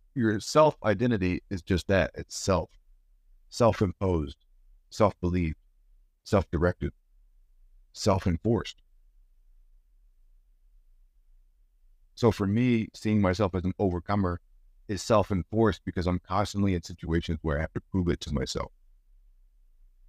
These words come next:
My team got the message. I'm sure they weren't thinking, "I bet Milan's hands were spasming and it was really difficult to send this message."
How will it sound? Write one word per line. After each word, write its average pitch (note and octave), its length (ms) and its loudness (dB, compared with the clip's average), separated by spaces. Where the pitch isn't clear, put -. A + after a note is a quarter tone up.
My F#2+ 80 0
team B2 300 2
got F2+ 180 4
the F2 60 0
message. G2 440 0
I'm F#2+ 160 0
sure A2 240 0
they G2 120 2
weren't G2 260 0
thinking, F2+ 340 -4
"I D#2 80 -6
bet F#2+ 220 0
Milan's F#2+ 560 0
hands A#2+ 340 0
were D2+ 140 -4
spasming E2 460 0
and F#2+ 100 2
it - 140 -2
was E2 140 -8
really F#2+ 140 2
difficult F#2 440 -2
to E2+ 60 -4
send F2 200 -4
this - 140 -6
message." - 260 -8